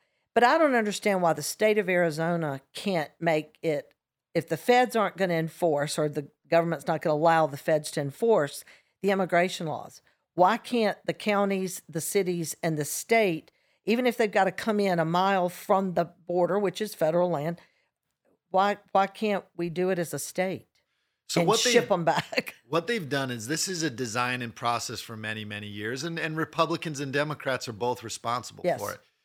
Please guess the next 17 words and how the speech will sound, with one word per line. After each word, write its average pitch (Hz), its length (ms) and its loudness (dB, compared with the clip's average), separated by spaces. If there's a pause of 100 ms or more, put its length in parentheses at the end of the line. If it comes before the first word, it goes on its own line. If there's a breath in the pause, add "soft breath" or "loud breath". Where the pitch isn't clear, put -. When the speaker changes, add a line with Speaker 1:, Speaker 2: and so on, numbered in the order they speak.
(400)
Speaker 2:
They 170 200 2
have 208 280 -2
made, 139 540 -2 (580)
the 135 80 -4
government 196 480 0
is, 147 300 -2
is, 127 260 -6 (160)
has 120 260 -6
taken, 175 720 -4 (220)
the - 80 -10
power 214 380 2
should 147 220 -4
be 139 120 -2
with 127 180 -4
the 117 80 -12
states. - 640 -10
Speaker 1:
Mm-hmm. 220 200 -4